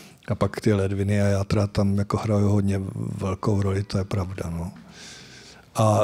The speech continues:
jako, mm, nejhezčí je milosrdenství a slitování, který ještě krajští hezky překládají doslova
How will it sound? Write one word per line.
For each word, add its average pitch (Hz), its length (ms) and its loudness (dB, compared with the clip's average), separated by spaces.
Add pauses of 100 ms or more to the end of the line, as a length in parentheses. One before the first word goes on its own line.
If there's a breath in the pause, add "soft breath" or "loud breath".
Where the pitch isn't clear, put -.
(140)
jako, 113 320 6 (140)
mm, 113 600 -2
nejhezčí 110 640 2
je 110 260 6 (180)
milosrdenství 110 760 4
a 110 140 4
slitování, 107 920 2
který 110 280 0
ještě 104 200 0
krajští 104 400 2
hezky 101 280 2
překládají 107 580 2
doslova 107 480 4